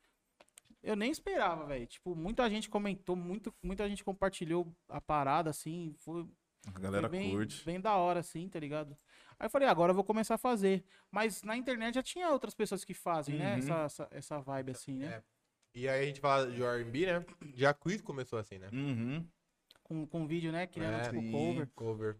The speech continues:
Speaker 3: Ele fazia vários covers da galera que tava bombando, Ciara,
Speaker 1: É, eu
Speaker 3: é,
Speaker 1: sei, eu
Speaker 3: Usher.
Speaker 1: falava, "Mano, eu acho que essa música aqui, eu, eu sempre tento ver um lado diferente, tá ligado?"
Speaker 2: Sim.
Speaker 1: Mano, fazer um bagulho diferente aí, não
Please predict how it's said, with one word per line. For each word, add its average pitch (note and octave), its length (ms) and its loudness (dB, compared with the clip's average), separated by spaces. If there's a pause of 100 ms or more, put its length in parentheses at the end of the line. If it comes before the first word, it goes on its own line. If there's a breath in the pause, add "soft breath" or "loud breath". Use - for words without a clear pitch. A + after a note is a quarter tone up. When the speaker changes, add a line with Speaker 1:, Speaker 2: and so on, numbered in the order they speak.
Speaker 3:
Ele G2 140 -14
fazia A2+ 260 0
vários A#2+ 240 -2
covers C3 320 0
da A#2+ 120 2
galera A2+ 200 4
que A2 100 -6
tava A2 140 0
bombando, A2 460 -4
Ciara, G#2 960 -2 (720)
Speaker 1:
É, G#3 160 -2
eu F#3 40 0
Speaker 3:
é, - 100 -4
Speaker 1:
sei, G#2 100 0
eu B2 200 2
Speaker 3:
Usher. G#2 300 -6 (840)
Speaker 1:
falava, A3 280 2
"Mano, G#3 360 2
eu C#3+ 60 -4
acho F3+ 220 0
que G#3+ 80 2
essa G3+ 160 2
música G3+ 280 0
aqui, G3 220 -4
eu, A3+ 140 4
eu G#3 100 0
sempre A#3 380 -4
tento B3+ 280 -2
ver A#3 120 2
um A#3 240 0
lado A3+ 180 2
diferente, B3+ 540 -4
tá F#3 60 -6
ligado?" E3 220 -2
Speaker 2:
Sim. A#2+ 140 -4
Speaker 1:
Mano, G#2+ 160 0
fazer F#3 140 -2
um A3+ 40 -4
bagulho D4+ 200 -4
diferente A3+ 440 -4
aí, F3+ 160 2
não A3+ 140 -6